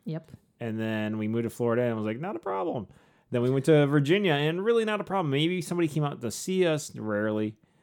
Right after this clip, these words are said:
Speaker 2: But, uh, it was our house, so it was just whatever we do. Now, like,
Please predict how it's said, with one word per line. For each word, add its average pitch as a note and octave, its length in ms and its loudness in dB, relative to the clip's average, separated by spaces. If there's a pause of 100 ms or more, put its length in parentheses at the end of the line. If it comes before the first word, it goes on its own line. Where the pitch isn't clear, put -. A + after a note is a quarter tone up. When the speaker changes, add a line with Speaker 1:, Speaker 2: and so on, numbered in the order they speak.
(300)
Speaker 2:
But, B2 300 4
uh, G#2+ 460 2 (520)
it B2 100 -2
was G#2+ 120 -2
our G2+ 160 -2
house, F#2+ 300 -10
so G#2 100 -10
it F#2+ 40 -8
was F#2 160 -12
just F#2+ 200 -16
whatever F#2 280 -10
we F#2+ 60 -12
do. F2+ 100 -16 (180)
Now, C#3 480 -2
like, B2 200 -2